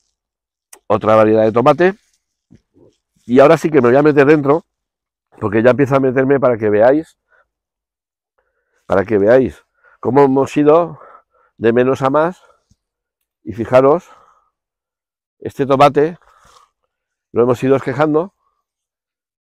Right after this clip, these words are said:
pero ya nos pega en el techo. O sea, entonces, eh, en otro vídeo ya veremos lo que hay que hacer cuando ocurre esto.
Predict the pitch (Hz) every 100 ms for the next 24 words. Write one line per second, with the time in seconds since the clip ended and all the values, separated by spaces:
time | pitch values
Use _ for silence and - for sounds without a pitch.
0 | _ - 104 110 135 135 131 117 104 101
1 | - - 80 - _ _ _ _ _ 95
2 | 101 98 - _ _ _ _ _ _ -
3 | 98 120 117 139 147 - _ _ _ _
4 | _ _ _ _ _ _ 104 104 104 104
5 | 107 123 135 139 139 135 123 117 120 120
6 | 107 104 101 95 110 107 101 98 - 92
7 | 104 95 85 - 73